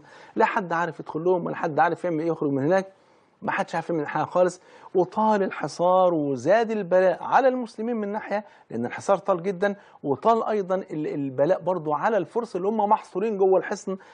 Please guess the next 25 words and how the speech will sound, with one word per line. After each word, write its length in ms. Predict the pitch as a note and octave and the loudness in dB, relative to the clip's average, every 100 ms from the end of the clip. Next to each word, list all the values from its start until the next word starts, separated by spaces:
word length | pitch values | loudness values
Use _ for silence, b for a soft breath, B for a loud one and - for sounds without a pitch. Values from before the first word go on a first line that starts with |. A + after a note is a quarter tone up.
| B | B
لان 200 | E3 E3 | -4 0
ابتدى 340 | D#3 D3+ F3 C#3+ | 0 -2 -2 -2
طبعًا 240 | E3 E3 | 0 0
اللي 320 | C#3+ C3+ C3 D#3 | 0 0 -2 -4
انفد 300 | D#3+ F3+ C#3 | -2 -2 -2
وابتدى 500 | B2 A#2+ - D#3 C3+ | -6 -6 -4 0 0
بقى 300 | D#3 C3 B2 | 0 -2 -4
يحصل 280 | A2 - A#2+ | -6 -6 -6
مشاكل 420 | A2+ F3+ E3+ C3+ | -4 -4 -4 -4
عندهم 300 | B2 F#3 F#3 | -2 0 0
ونفسهم 400 | D3 - F#3 D#3+ | -2 -4 -2 -2
يخرجوا 340 | C#3 F#3+ G3 G3 B B | 2 2 2 -2 B B
ومش 200 | D3 C#3+ | -6 -2
عارفين 280 | D3 B2+ F3+ | -4 -2 -2
يعملوا 280 | C#3+ C#3+ A#2 | 0 0 -2
ايه. 140 | G#2 F#2 _ b b b | -4 -8 _ b b b
فبداوا 460 | - F3 A#3 A3+ F#3 | 0 4 4 2 -2
عايزين 300 | D3 C#3+ F#3 | -6 -6 -4
يتخلصوا 640 | D3+ - C3 B2 E3 D3 | -4 -6 -6 -6 -6 -6
من 60 | C3+ | -6
المسلمين، 420 | A#2+ - A2+ G2+ | -6 -8 -8 -4
بداوا 300 | C#3+ A#3 G3 | 0 0 0
يعملوا 280 | D#3+ D#3+ C#3+ | -2 -2 -2
ايه؟ 200 | C3 C#3 B B B B B B _ | -2 -4 B B B B B B _
مدينة 380 | A#2 A#2 E3 C#3 | -8 -4 -2 -4